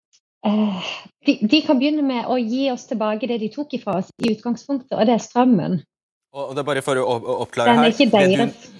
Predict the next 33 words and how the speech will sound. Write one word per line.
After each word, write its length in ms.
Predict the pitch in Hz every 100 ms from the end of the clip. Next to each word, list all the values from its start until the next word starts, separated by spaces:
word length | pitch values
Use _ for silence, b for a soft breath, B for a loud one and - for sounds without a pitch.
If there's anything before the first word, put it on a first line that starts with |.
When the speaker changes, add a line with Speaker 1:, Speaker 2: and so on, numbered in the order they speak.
| -
Speaker 2:
ja, 220 | 120 127 117
nei, 160 | 127 135
det, 140 | 127
eh, 220 | 131 135 127
det 140 | 135
du, 60 | 123
Anita, 300 | 120 117 127
nå 140 | 123 120
sikter 320 | 123 117 113
til, 160 | 160 165
det 80 | 135
er 80 |
det 140 | 135 110
vi 80 | 113
foreløpig 480 | 135 101 87 92 110
har 160 | 110
fått 160 | 113 104
vite 320 | 98 - 101 - B B B
kom 160 | 120 101
fra, 220 | 113 87
kom 220 | 90 98
fra 160 | 95 101
regjeringen. 320 | 101 101 127
Det 80 | 113
er 80 | 98
litt 160 | 90 90
bostøtte, 680 | 123 127 - 127 - 127 117
det 80 | 98
er 120 | 92
litt, 100 | 85
som 220 | - 85
jeg 80 | 85
sa, 220 | 104 113